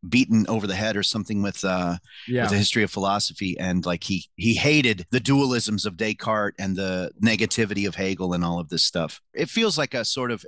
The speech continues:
Speaker 1: a retrospect of old age, as you, as you said, Taylor, like, you
Speaker 2: Mm-hmm.
Speaker 1: know,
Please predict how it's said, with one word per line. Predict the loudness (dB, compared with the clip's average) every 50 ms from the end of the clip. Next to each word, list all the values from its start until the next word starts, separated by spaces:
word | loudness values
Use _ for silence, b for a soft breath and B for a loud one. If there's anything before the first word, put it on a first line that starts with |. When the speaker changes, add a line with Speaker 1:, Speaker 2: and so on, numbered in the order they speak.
| -6
Speaker 1:
a | -2 0 2
retrospect | 2 2 0 0 -2 -2 -2 -2 -2 -2 -4 -4 -4 -4 -4
of | -2 -2
old | -2 0 0 0
age, | 0 -2 -2 -2 -4 -4
as | -6 -6 -6
you, | -6 -6 -6 -4
as | -4 -4 -4
you | -4
said, | -4 -2 -2 -4 -4 -4
Taylor, | -4 -4 -4 -4 -4 -2 -2
like, | 0 2 2 2
you | 2
Speaker 2:
Mm-hmm. | 2 2
Speaker 1:
know, | 0 0 -2